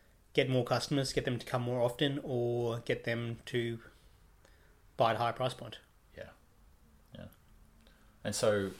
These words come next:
Speaker 2: I guess, is there, is there anything else you'd like to go through in terms of, like, what you've done so far? Would you like to jump into strategy?
Speaker 1: <sighs>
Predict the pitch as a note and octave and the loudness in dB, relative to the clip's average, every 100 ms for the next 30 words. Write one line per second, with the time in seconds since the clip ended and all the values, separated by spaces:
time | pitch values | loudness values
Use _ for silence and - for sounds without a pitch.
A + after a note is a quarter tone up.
0 | - - - - - - - - - - | -16 -20 -20 -20 -20 -18 -20 -20 -18 -18
1 | - - F#2+ A2+ A#2+ - - - - - | -16 -12 -2 0 0 -2 -4 -6 -10 -14
2 | - - - A2+ G2+ A2+ A2+ G#2+ A#2+ B2+ | -20 -20 -8 -4 4 6 6 2 0 2
3 | D3+ C3+ C3+ B2+ B2 A2 A2 - G2+ G#2 | 0 -2 -2 -2 0 4 4 2 4 4
4 | G2+ G#2 G2 F#2 F#2+ F#2 F2+ E2+ - - | 4 0 -2 0 0 2 0 -6 -8 -18
5 | - - - - - - - - - F2+ | -20 -20 -20 -20 -20 -20 -12 -10 -4 2
6 | - G2 E2 F#2 F#2+ - G2 - G#2 D3+ | 4 2 2 4 4 2 -2 4 6 6
7 | C3+ G2 F2+ F2 F2 F2 D#2+ E2 D#2 - | 2 2 4 4 0 -2 -2 -4 -8 -4
8 | D2 D2+ F2+ - - - - - - - | -4 -4 -6 -14 -18 -20 -20 -20 -20 -20
9 | - - - - - - - - - - | -20 -20 -14 -12 -14 -18 -20 -20 -20 -20
10 | - - - _ - | -20 -20 -20 _ -10